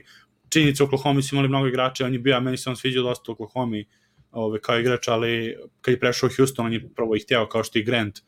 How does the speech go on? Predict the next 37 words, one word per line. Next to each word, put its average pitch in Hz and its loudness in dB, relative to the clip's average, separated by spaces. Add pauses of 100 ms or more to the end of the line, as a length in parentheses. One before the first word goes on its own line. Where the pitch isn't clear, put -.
(240)
hteo 120 4
je 113 2
više 117 -2
šuteva 127 2 (460)
i 127 0
dobio 127 4
u 117 0
Houstonu, 135 2
samo 135 2
što 135 0
je 131 0 (920)
njemu 135 2
su 131 -6
u - -12
stvari 135 2
Houston 135 -2
organizacija 131 -2
mnogo 123 -4
toga 117 -2
pusto, 120 -8
ovaj, 110 -4
do, 117 -6
do, 120 -4
do, 117 -6
ovaj, 117 -2
dopustila, 123 0
jer 107 -2
kad - -6
je 117 -4
bio 120 0
Michael 120 0
tamo, 117 0
on 113 -4
zato 113 -4
i - -16
dobio 110 0
otkaz. 101 -4